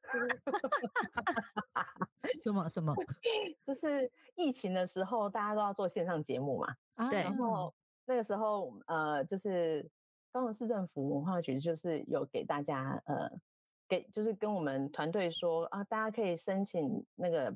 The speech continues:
Speaker 1: 补助，提企划。
Speaker 2: 啊，疫情的补助的，嗯。
Speaker 1: 对，对，对，对，然后就是我们要做一些节目，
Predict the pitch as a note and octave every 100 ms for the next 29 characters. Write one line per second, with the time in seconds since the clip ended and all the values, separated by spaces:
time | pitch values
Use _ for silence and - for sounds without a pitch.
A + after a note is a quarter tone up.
0 | - D3+ D3 - - F3 C#3+ - D3+ D3+
1 | G3+ F3 A#3+ G3+ F#3+ D#3+ E3 - C#3+ -
2 | D3+ D3+ - - F#3+ F#3 F3 E3+ E3 D#3
3 | D#3 D3 D3+ F#3+ G3 F3+ - F#3 F3+ C#3
4 | D#3 F3 - F3+ E3 E3 D#3+ D#3+ C#3+ B2
5 | D3 E3 C#3